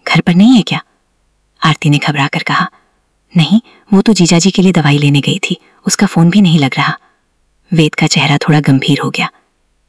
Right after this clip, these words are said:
"कितनी देर हो गई?" "करीब एक घंटा।" वेद ने तुरंत कहा, "ठीक है, मैं जाकर देखता हूँ।" उन्होंने जल्दी से चप्पल पहनी और बाहर निकलने लगे।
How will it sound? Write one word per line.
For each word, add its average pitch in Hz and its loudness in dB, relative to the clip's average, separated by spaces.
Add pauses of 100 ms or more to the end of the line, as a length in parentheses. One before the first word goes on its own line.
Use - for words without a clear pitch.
(160)
"कितनी 180 2
देर 175 2
हो 170 -2
गई?" 214 -2 (720)
"करीब 160 2
एक - -4
घंटा।" - -4 (760)
वेद 160 0
ने 151 0
तुरंत 139 -4
कहा, - -4 (720)
"ठीक - -4
है, 208 -6 (200)
मैं 180 2
जाकर 160 -4
देखता - -6
हूँ।" - -6 (800)
उन्होंने 147 2
जल्दी 139 -2
से - -4
चप्पल - -6
पहनी 143 -2 (300)
और 170 0
बाहर 139 -2
निकलने 131 -4
लगे। - -6